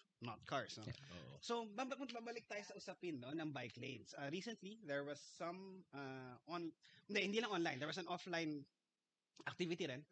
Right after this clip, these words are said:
Speaker 1: ah, yung mga Unity rides to protect yung,
Speaker 2: Protected
Speaker 1: ah,
Speaker 2: bike lanes?
Speaker 1: ah, protect-,
Speaker 2: Ah.
Speaker 1: to protect the protected bike lanes, exactly.
Speaker 3: Yeah.
Speaker 1: Sa Ayala,
Speaker 2: <laughs>
Speaker 1: sa Ayala Avenue. Um, could you tell us more about that?
Speaker 3: So, yung nangyari dun,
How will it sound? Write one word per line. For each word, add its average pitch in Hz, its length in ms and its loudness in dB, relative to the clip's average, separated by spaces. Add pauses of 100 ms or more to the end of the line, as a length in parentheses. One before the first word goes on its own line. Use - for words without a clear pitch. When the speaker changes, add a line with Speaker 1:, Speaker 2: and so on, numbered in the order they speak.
Speaker 1:
ah, 135 160 0
yung 135 400 -2
mga 135 160 0
Unity 135 400 0
rides 117 400 -4
to - 100 -6
protect 156 540 0
yung, 127 400 -2 (320)
Speaker 2:
Protected 127 400 12
Speaker 1:
ah, 95 80 0
Speaker 2:
bike 107 160 10
lanes? 117 160 6
Speaker 1:
ah, 160 80 6
protect-, 147 320 6
Speaker 2:
Ah. 98 240 12
Speaker 1:
to - 80 6
protect 240 320 4
the 190 80 2
protected 185 320 2
bike 151 220 2
lanes, 147 180 -2
exactly. 139 400 -2 (320)
Speaker 3:
Yeah. 123 160 8
Speaker 1:
Sa 202 80 6
Ayala, 190 240 12
Speaker 2:
<laughs> 139 320 12
Speaker 1:
sa - 80 2
Ayala 180 320 6
Avenue. 143 480 0 (220)
Um, 175 340 6
could 196 140 0
you 202 80 -2
tell 156 180 2
us - 240 -10
more 143 240 2
about 104 280 -6
that? 90 120 -10 (160)
Speaker 3:
So, 208 320 12
yung 214 240 12
nangyari 196 400 12
dun, 117 560 6